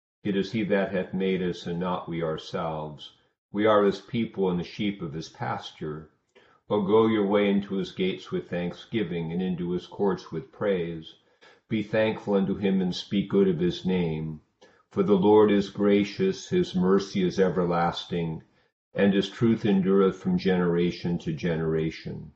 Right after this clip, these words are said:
Glory be to the Father, and to the Son, and to the Holy Ghost, as it was in the beginning, is now, and ever shall be, world without end.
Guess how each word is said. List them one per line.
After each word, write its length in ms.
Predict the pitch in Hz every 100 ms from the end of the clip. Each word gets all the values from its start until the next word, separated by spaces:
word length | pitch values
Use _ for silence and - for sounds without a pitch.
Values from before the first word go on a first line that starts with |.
| _ _ _ _ -
Glory 340 | 101 196 185
be 240 | - 92 85
to 180 | 107 92
the 100 | 95
Father, 520 | - 90 87 85 85
and 180 | 85 87
to 140 | 98
the 140 | 80 85
Son, 460 | - 92 90 82
and 160 | 80 80
to 120 | 92
the 120 | 87
Holy 300 | 85 82 82
Ghost, 560 | 82 82 80 - - - _ _ _
as 300 | 98 104 92
it 180 | 98 90
was 380 | 98 95 95 87
in 60 | 92
the 40 |
beginning, 560 | 87 85 92 90 87 82
is 320 | - 90 92
now, 320 | 87 87 85
and 140 | 80
ever 260 | 87 85 90
shall 400 | - 90 85 80
be, 400 | 80 78 76 - _ _
world 440 | 82 90 87 85 80
without 460 | 82 85 82 78
end. 440 | 80 71 71 71